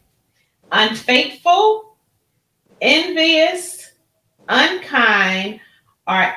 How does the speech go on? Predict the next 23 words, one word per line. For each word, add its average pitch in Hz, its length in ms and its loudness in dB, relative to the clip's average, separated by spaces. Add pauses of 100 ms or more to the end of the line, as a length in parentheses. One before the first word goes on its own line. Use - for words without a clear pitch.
embittered. 196 760 0 (320)
And 175 120 -6
so 147 240 2
let 202 180 2
me 254 120 2
read 240 200 -2
it 220 100 -4
again. 185 400 -6 (340)
In 190 140 -6
Colossians 240 680 2
three 294 320 -4
nineteen, 220 840 -4
Paul 240 440 4
instructs 233 580 -2
husbands 240 560 -2
to 190 120 -4
love 185 360 0
your 285 220 2
wife 175 400 0 (380)
and 196 280 -2
do 254 240 -2
not 240 420 0
be 214 600 -8